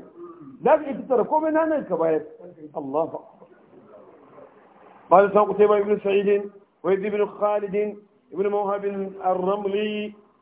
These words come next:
قال حدثنا الليث عن أبي الزبير عن يحيى بن جعدة عن أبي هريرة رضي الله عنه أنه قال يا رسول الله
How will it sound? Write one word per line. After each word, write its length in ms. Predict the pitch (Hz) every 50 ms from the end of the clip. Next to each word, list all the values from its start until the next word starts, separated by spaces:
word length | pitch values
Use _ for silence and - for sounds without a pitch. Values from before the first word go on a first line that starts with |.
| _ _ _ _ -
قال 220 | 170 180 202 208
حدثنا 440 | 202 170 190 196 190 196 208 208 196
الليث 300 | 190 190 202 208 208 208 208 - - - _ _ _ - -
عن 100 | 185 202
أبي 160 | 202 202 202
الزبير 520 | 190 165 190 185 196 208 208 214 214 214 - - _ _ -
عن 100 | 185 196
يحيى 240 | 208 185 165 190 202
بن 200 | 190 208 202 190
جعدة 460 | 165 208 202 190 202 190 220 220 - - - - - _ _ -
عن 120 | 185 208
أبي 180 | 208 202 190 214 196
هريرة 260 | 196 202 202 196 208
رضي 220 | 208 202 190 208
الله 280 | 202 208 208 208 196 196
عنه 340 | 208 220 208 196 208 190 208
أنه 200 | 214 214 202 202
قال 280 | 202 208 214 214 220 220 - _ _ _ _ _ _ _
يا 180 | 143 170 190 202
رسول 280 | 202 190 196 - 196 190
الله 220 | 185 185 180 175